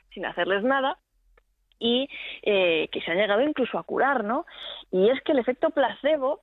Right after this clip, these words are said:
eh, lejos de ser una, una sugestión, una mera sugestión, también ha llegado a curar, ¿no? Eh, Stewart Wolf hizo, hizo una investigación curiosísima en los años cincuenta, eh, con un paciente que tenía, eh, las membranas del estómago inflamadas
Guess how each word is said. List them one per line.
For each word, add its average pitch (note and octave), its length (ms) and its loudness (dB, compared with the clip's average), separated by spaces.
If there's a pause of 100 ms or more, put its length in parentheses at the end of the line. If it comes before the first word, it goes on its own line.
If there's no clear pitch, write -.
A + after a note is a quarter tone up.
eh, F#3+ 220 -2
lejos A#3 340 0
de C4+ 120 2
ser C4+ 200 0
una, B3 460 2
una A#3 240 0
sugestión, A3+ 640 0
una G#3 180 0
mera G#3 180 2
sugestión, A3 520 0
también G3+ 420 0
ha D#4 80 2
llegado A#3+ 320 2
a G#3+ 60 -2
curar, G#3 440 -2
¿no? A#3 240 -8
Eh, F#3 300 -2 (420)
Stewart G#3+ 400 2
Wolf C4+ 300 0 (360)
hizo, A3 720 2
hizo B3 320 2
una A#3 200 2
investigación A3 680 0
curiosísima A#3+ 720 2
en B3+ 60 -2
los G3 120 0
años G3+ 300 0 (300)
cincuenta, A#3 540 2 (360)
eh, F#3+ 380 2
con E3+ 160 -2
un G3+ 80 -2
paciente C4 540 0
que G3+ 100 -8
tenía, A3+ 480 0
eh, F3 300 2
las E3+ 180 -4
membranas F#3 460 0
del F#3 140 0
estómago F3 540 -2
inflamadas F3+ 640 -2